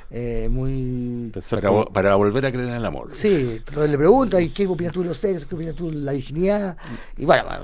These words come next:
Speaker 1: el, el, el hecho es que mientras más agrario y más pobre, más creen en la virginidad, y mientras más, más rico, eh, m-, menos creen en la virginidad, digamos. Bueno, ese es el, el
Speaker 2: Hoy día no es, ese problema no corre, ¿eh?
Speaker 1: No, ahora ya no creen en la virginidad. <laughs> Pero bueno, es, es, es un li-, un libro muy, muy, muy hermoso.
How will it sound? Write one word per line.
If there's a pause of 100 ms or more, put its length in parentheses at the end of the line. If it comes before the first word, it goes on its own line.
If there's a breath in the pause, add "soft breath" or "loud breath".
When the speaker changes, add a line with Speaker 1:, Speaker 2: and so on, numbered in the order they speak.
(220)
Speaker 1:
el, (280)
el,
el
hecho
es
que
mientras
más
agrario
y
más
pobre,
más
creen
en
la
virginidad,
y
mientras
más, (100)
más
rico, (440 loud breath)
eh,
m-,
menos
creen
en
la
virginidad,
digamos.
Bueno,
ese
es
el,
el
Speaker 2:
Hoy
día
no
es,
ese
problema
no
corre,
¿eh? (320)
Speaker 1:
No,
ahora
ya
no
creen
en
la
virginidad.
<laughs>
Pero
bueno,
es,
es,
es
un
li-,
un
libro
muy,
muy,
muy
hermoso.